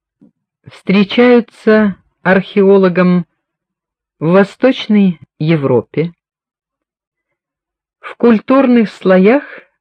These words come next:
относящихся к раннему железному веку.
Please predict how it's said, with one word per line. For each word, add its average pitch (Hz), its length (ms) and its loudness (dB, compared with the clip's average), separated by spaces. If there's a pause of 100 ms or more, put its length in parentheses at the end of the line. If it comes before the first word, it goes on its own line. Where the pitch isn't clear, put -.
(440)
относящихся 196 1200 -2 (600)
к - 80 -20
раннему 190 720 2 (200)
железному 147 960 -2
веку. 131 560 -6